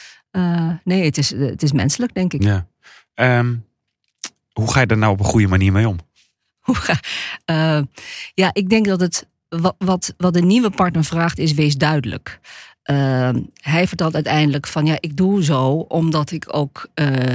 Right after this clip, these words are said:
Speaker 1: niet wil dat het gedoe geeft met de kinderen. De kinderen zijn heel erg belangrijk voor mij."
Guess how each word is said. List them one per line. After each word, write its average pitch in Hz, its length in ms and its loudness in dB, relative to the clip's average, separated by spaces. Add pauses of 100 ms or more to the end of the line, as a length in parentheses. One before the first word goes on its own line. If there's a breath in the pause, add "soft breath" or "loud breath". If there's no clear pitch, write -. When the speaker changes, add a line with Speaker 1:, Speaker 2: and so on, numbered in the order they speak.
(420)
Speaker 1:
niet 170 340 0
wil 147 440 0
dat 139 180 -2
het 143 160 -6
gedoe 180 300 0
geeft 151 280 -2
met 131 140 -2
de - 60 -12
kinderen. 113 540 -2
De - 100 -10
kinderen 165 300 0
zijn 139 160 0
heel 156 100 0
erg 123 120 -6
belangrijk 165 400 -2
voor 175 140 -2
mij." 170 320 2